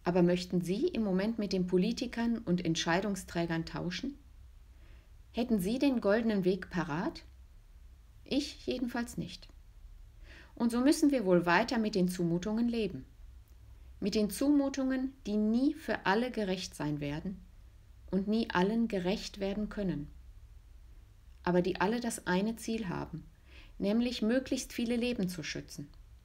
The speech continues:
Um uns aus der negativen Gedankenspirale über die Zumutungen der Einschränkungen zu befreien, könnten wir ja vielleicht mal versuchen,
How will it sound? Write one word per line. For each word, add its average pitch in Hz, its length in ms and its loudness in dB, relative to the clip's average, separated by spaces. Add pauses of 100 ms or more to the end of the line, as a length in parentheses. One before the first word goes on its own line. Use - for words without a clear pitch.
(1500)
Um 226 140 6
uns 285 180 6
aus 226 260 2
der 220 120 0
negativen 240 560 0
Gedankenspirale 190 1080 0
über 190 160 -2
die 185 180 -2
Zumutungen 247 840 0
der 156 180 -2
Einschränkungen 196 760 0
zu 156 160 -4
befreien, 170 640 -4 (800)
könnten 269 360 4
wir 226 120 2
ja 214 120 0
vielleicht 180 520 -2
mal 233 120 0
versuchen, 208 680 -4